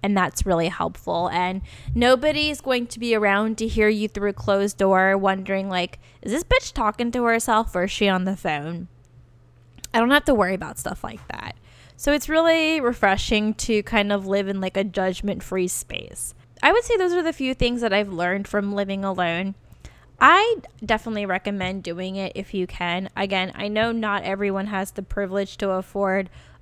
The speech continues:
a one-bedroom or a studio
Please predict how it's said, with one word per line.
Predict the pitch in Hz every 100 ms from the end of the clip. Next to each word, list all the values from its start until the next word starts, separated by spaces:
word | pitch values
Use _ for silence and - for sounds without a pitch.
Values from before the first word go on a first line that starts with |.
| -
a |
one-bedroom | 214 202 202 196 190 190 196 196 196 202 202
or | - 196 196 196 196 - _ - - _ _ - - -
a | 226
studio | - 220 208 196 196 185 185